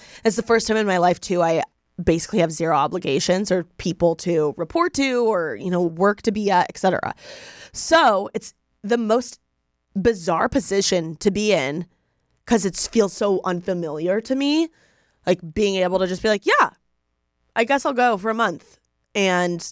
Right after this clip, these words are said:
not have anything planned." Like, it's crazy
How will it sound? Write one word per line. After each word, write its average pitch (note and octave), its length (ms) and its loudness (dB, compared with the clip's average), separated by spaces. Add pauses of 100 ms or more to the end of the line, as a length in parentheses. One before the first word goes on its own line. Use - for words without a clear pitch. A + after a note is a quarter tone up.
(100)
not F#3+ 460 0
have F#3 100 0
anything F3 280 -2
planned." E3 500 -4 (460)
Like, G#3 260 0
it's - 260 -4 (240)
crazy D4 840 -2